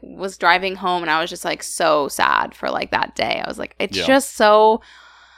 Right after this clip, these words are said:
Speaker 1: you don't see your family, let alone your extended family, that often. And when you do, it's like everybody is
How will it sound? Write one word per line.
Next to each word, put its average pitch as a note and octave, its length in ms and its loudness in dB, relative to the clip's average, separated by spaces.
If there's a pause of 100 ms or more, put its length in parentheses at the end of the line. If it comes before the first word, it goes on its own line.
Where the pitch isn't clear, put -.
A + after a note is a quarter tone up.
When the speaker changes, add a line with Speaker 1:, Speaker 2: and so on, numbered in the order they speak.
(360)
Speaker 1:
you G#3+ 140 -6
don't A#3+ 320 4
see A3+ 440 -2
your F3 280 2
family, G3 580 2
let F3+ 180 2
alone F#3 220 2
your E3 140 -4
extended G3 420 -2
family, F3 440 -2
that D#3+ 260 4
often. - 600 -6 (200)
And E3 400 0
when F3+ 140 -2
you F3 120 -2
do, G3+ 380 4
it's F3 240 -2
like F3+ 180 -4
everybody G3 680 2
is F3 380 -4